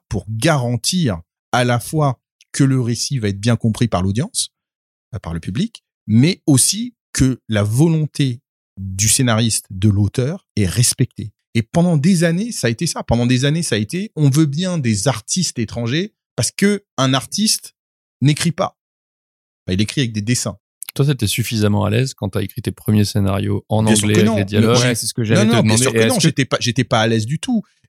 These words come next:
Speaker 1: Euh, et c'est pour ça que d'avoir débuté avec Dave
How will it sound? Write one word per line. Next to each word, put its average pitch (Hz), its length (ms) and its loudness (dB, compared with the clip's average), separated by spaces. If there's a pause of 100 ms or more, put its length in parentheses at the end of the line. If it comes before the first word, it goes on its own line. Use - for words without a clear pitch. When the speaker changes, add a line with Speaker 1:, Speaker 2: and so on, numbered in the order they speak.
Speaker 1:
Euh, 104 160 0
et 95 60 -6
c'est - 180 2
pour - 200 0
ça 156 160 0
que 113 300 0
d'avoir 110 280 2
débuté 117 380 0
avec 98 240 -2
Dave 139 440 -2